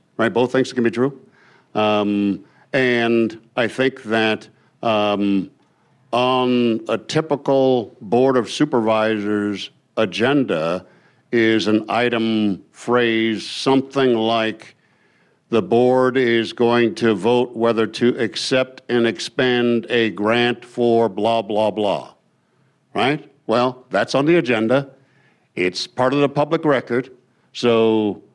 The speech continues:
some meetings down the line, you wanna ask, "What happened to that? Did we accept that money?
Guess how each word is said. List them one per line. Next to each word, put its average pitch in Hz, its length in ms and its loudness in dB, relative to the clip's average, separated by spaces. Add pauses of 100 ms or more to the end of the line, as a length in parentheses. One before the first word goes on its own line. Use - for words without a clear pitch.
(120)
some 131 340 2
meetings 139 420 2
down 127 240 0
the 120 80 0
line, 139 480 0
you 131 180 0
wanna 131 440 2
ask, 139 420 -4 (240)
"What 185 140 0
happened 185 320 0
to 90 60 -2
that? 82 280 -6 (960)
Did 98 160 0
we 101 100 2
accept 139 320 0
that 147 160 0
money? 175 400 4